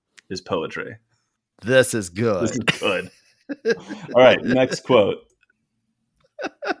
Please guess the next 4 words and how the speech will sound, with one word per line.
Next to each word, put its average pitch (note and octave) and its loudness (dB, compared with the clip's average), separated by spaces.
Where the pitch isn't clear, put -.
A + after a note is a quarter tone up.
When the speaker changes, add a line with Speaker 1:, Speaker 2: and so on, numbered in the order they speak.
Speaker 2:
Oh, F3+ 2
Harding. G2 -8
<laughs> F3 2
"Honestly, A#2 -4